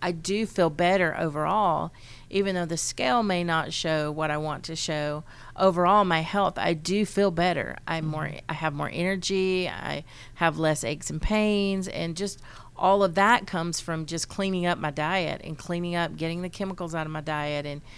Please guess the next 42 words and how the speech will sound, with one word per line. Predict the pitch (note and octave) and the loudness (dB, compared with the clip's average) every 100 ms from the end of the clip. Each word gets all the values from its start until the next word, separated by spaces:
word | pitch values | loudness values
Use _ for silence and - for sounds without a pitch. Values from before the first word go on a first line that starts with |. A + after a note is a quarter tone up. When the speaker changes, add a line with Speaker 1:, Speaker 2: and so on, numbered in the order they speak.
| - - - | -18 -16 -4
Speaker 1:
eating | E3 F3 F3 | -2 -2 0
healthy, | F#3 F3 E3+ D#3 | 0 0 -2 -4
eating | D#3 D#3+ E3+ | -2 -4 -4
more | F3 E3+ | -2 0
organic. | E3 E3+ E3+ E3 D#3+ D#3 - - - - | 0 -2 -2 -4 -4 -8 -12 -18 -18 -2
All | F3+ G3 A#3+ | 2 4 2
of | F#3+ | 2
those | E3+ E3 | 0 0
things | - E3+ E3 E3 | -4 -4 -4 -4
bring | - E3 E3 | -4 -4 -4
positive | - E3+ D#3+ D#3 - | -2 -2 -2 -6 -6
changes | E3+ F3+ F#3 E3 D#3+ | -4 -4 -4 -4 -4
to | - | -4
our | D#3 | -4
body. | D#3 D#3+ E3+ D#3+ D3+ - - - - | -2 0 0 -2 -4 -10 -18 -14 0
Even | G3+ A#3+ G#3+ | 2 4 2
if | F3+ - | 0 -2
the | D#3+ | -2
scale | - - F#3+ F#3+ F3+ D#3+ D#3+ | -2 -2 2 6 6 6 2
is | E3 E3+ | 0 -2
not | D#3+ - | -2 0
moving | D#3+ D3+ D#3 | -2 -2 -2
the | D#3+ | -2
way | D#3+ | 0
we | D#3 D3+ | -2 -2
wanna | D3+ D3 | -4 -6
see | - A3 B3 | -6 -2 0
it, | F3 D3+ - - - - - | 2 0 -4 -14 -20 -10 -2
I | F3+ | 0
do | D#3 F3+ G#3 F#3+ | 2 2 4 4
see | - G3 F3+ | 0 0 0
and | E3+ | -2
feel | F3+ E3 | -2 -4
the | D#3 | -4
benefits | E3 D#3+ D#3 D#3+ - - | -4 -4 -4 -6 -6 -6
every | E3 D#3 D3 | -6 -6 -6
day. | - - - - - - | -6 -6 -8 -10 -8 0
Speaker 2:
It's | G#3 | 2
been | - C4 A#3 | 4 6 8
moving. | F#3 B3 D3 G2+ E3+ F3 | 8 8 6 4 0 2
It | F3+ | 4
just | - | 6